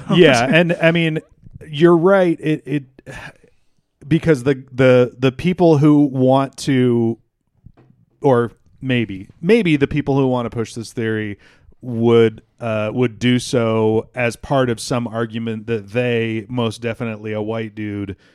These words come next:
Speaker 2: should be
Speaker 1: Mm.
Speaker 2: allowed to
Speaker 1: Right.
Speaker 2: say the, the N-word.
Speaker 1: Right.
Speaker 2: Um,
Speaker 1: Right, and, and, and,
Speaker 2: which, yeah,
Speaker 1: and
Speaker 2: anybody who's making that argument, anybody who lives in the now world, uh, who th-, thinks that they should be allowed to say the N-word for whatever reason, um,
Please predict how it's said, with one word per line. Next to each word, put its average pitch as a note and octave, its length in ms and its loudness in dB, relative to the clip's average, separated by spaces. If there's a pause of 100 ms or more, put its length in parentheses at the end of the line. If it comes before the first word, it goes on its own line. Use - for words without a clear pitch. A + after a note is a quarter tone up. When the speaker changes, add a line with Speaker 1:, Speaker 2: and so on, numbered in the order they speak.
(140)
Speaker 2:
should B2+ 280 -4
be A#2+ 120 -2
Speaker 1:
Mm. B2 60 0
Speaker 2:
allowed A2+ 380 -2
to G#2+ 140 -2
Speaker 1:
Right. G#2 80 -4
Speaker 2:
say G#2+ 640 -6
the, G#2 280 -12 (140)
the G#2 240 -8
N-word. F#2+ 500 -12
Speaker 1:
Right. F#2 200 -14 (460)
Speaker 2:
Um, G3+ 200 -4
Speaker 1:
Right, C3 180 -2
and, C#3+ 200 -6
and, D3 260 -10
and, D#3+ 100 -2
Speaker 2:
which, C3 180 -2
yeah, C3+ 120 4
Speaker 1:
and D#3+ 120 2
Speaker 2:
anybody A3+ 300 4
who's D#3 160 4
making D3 260 -4
that G#3+ 160 2
argument, B2 480 0
anybody G3+ 340 -2
who C#3 100 0
lives D3+ 280 -2
in C3+ 340 -4 (260)
the C3 120 2
now B2 380 0
world, A2+ 560 0 (400)
uh, B2 500 -2 (180)
who C3 260 0
th-, C3 400 -10
thinks C3 320 -8
that A#2+ 160 -8
they C3 140 -4
should B2+ 160 -8
be B2 100 -2
allowed A#2+ 340 -4
to A#2 60 -6
say B2+ 260 -4
the A#2 160 -6
N-word A#2 320 -4
for F#3 180 0
whatever F#3+ 460 2
reason, D3+ 540 0 (720)
um, A#2 640 -2